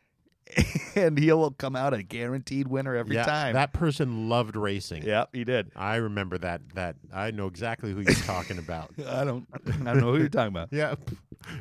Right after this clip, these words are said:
Speaker 2: no, but I know who you're talking
Speaker 1: Yeah.
Speaker 2: about.
Speaker 1: Anyway, uh, lots of money, guys.
Speaker 2: Uh-huh.
Speaker 1: Ranch
Speaker 2: Hey.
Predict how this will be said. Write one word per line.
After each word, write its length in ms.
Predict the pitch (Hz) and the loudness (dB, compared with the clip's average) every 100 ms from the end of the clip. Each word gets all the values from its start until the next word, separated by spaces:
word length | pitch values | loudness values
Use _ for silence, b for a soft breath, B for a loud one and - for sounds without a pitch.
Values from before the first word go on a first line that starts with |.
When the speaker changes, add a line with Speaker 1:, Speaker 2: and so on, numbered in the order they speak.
| - | -4
Speaker 2:
no, 100 | 101 | -2
but 100 | 110 | 2
I 160 | 110 120 | 2 4
know 220 | 123 123 | 4 4
who 80 | 143 | 6
you're 200 | 139 156 | 4 2
talking 340 | 139 113 110 | 2 2 2
Speaker 1:
Yeah. 60 | 90 | 0
Speaker 2:
about. 340 | 98 104 98 | -2 -2 -2
Speaker 1:
Anyway, 300 | 110 113 98 | 0 0 0
uh, 260 | - 107 101 | 2 4 4
lots 220 | 117 175 151 | 6 4 2
of 40 | |
money, 160 | 117 107 | -2 0
guys. 440 | 110 104 101 104 | 0 2 0 0
Speaker 2:
Uh-huh. 420 | 120 120 147 165 175 _ _ _ | 0 0 0 0 -4 _ _ _
Speaker 1:
Ranch 520 | 135 147 208 233 - | 2 4 4 2 0
Speaker 2:
Hey. 40 | - | -6